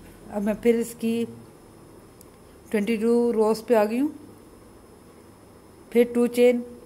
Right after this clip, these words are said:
one half डीसी in same stitch, Second half डीसी, इसी तरह एंड तक मैं करूँगी। टोटल मेरे पास सिक्स half D हो, डीसी होने चाहिए।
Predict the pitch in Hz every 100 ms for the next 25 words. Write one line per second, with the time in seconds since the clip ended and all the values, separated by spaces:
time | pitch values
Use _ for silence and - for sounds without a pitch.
0 | - - 196 220 202 196 202 196 226 233
1 | 214 190 202 185 185 233 254 - - -
2 | - - - - - - - - - -
3 | - - - - - - - - - 202
4 | 196 220 214 208 196 214 - 240 240 -
5 | - - - - - - - - - -
6 | - - - - - - - - - -
7 | - 202 214 220 214 202 196 214 208 202
8 | 208 214 202 196 208 202 196 208 220 -
9 | 226 - - - - - - 190 180 175
10 | 202 196 180 180 - 190 185 190 196 185
11 | 196 226 220 254